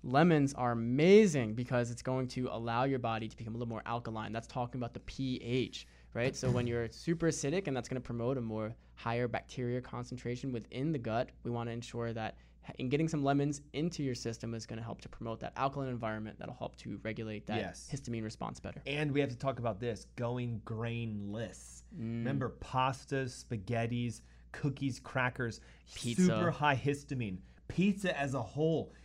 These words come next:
Speaker 2: it has a nightshade, which is an inflammatory sauce, tomato sauce.
Speaker 1: Yep.
Speaker 2: We're putting cheese on top, histamine producer. It is a bread base, histamine producer.
Speaker 1: Yep.
Speaker 2: And if you add mushrooms to that, histamine producer.
Speaker 1: And not to even
Speaker 2: Onions,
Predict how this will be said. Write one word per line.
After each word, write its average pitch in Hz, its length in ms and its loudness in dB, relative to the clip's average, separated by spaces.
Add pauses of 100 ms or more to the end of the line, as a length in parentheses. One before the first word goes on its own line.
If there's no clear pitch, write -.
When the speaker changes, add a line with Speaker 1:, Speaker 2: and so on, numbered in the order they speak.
(100)
Speaker 2:
it 135 100 4
has 180 180 8
a 196 60 4
nightshade, 147 560 2
which 131 160 -4
is 123 120 -2
an 127 60 -2
inflammatory 123 640 -2
sauce, 104 340 0
tomato 98 280 -2
sauce. 90 420 -6
Speaker 1:
Yep. - 220 -4
Speaker 2:
We're 123 100 0
putting 160 300 2
cheese 160 360 0
on 123 140 0
top, 117 280 -2
histamine 131 380 0
producer. 104 520 -6 (240)
It 123 140 2
is 135 180 4
a 127 60 2
bread 117 440 0
base, 120 460 0 (220)
histamine 143 420 0
producer. 110 440 -6
Speaker 1:
Yep. 107 220 -8
Speaker 2:
And 123 100 -2
if 113 80 -4
you 139 160 2
add 131 200 2
mushrooms 135 460 -4
to 139 80 -6
that, 160 280 -2 (240)
histamine 135 400 -2
producer. 110 400 -6
Speaker 1:
And 123 220 0
not 135 220 4
to 143 80 2
even 143 120 6
Speaker 2:
Onions, 151 400 2